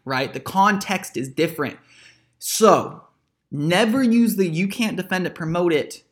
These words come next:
for other people's products themselves, right? You have to look at it in a way of, does this genuinely devalue it, right? It never devalues yourself when you're talking about your own self and your own work and your own you,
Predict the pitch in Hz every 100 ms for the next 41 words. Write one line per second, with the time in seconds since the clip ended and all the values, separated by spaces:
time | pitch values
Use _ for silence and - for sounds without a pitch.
0 | _ - 143 156 151 156 147 139 - _
1 | _ _ _ _ - - 190 185 160 -
2 | - 143 135 123 82 - - - _ _
3 | _ - 123 131 107 - - 135 143 131
4 | - 175 185 185 - 190 208 214 180 180
5 | 180 151 139 147 135 135 120 127 120 _
6 | _ 147 156 196 190 139 147 165 165 160
7 | 135 139 127 135 131 90 80 - _ _
8 | - 135 147 - 147 160 170 196 254 214
9 | 240 226 202 196 208 202 175 180 160 -
10 | 185 160 156 156 160 151 - - 180 175
11 | 190 165 156 147 156 165 160 147 135 139
12 | 139 147 175 156 143 139 139 135 156 165
13 | 131 156 254 208 165